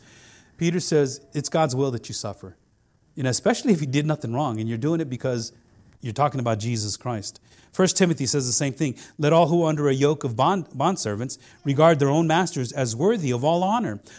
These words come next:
so that the name of God and the teaching may not be reviled.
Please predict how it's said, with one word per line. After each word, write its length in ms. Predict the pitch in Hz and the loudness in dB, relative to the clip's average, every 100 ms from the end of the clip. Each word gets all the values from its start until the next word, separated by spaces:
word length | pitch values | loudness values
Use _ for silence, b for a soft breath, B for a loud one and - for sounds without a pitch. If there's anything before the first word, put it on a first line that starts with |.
| B | B
so 160 | - | 0
that 140 | 156 151 | 2 2
the 60 | |
name 200 | 151 170 | 2 4
of 100 | 208 | 2
God 300 | 156 147 151 | 4 4 6
and 140 | 156 143 | 4 0
the 40 | |
teaching 600 | 135 - 262 - 120 117 117 B - | -2 0 0 -2 -2 -2 -4 B -4
may 100 | 135 | 0
not 220 | 135 127 | 0 -2
be 140 | 135 | -2
reviled. 580 | 139 143 156 202 117 98 | -2 -2 -2 -4 -6 -10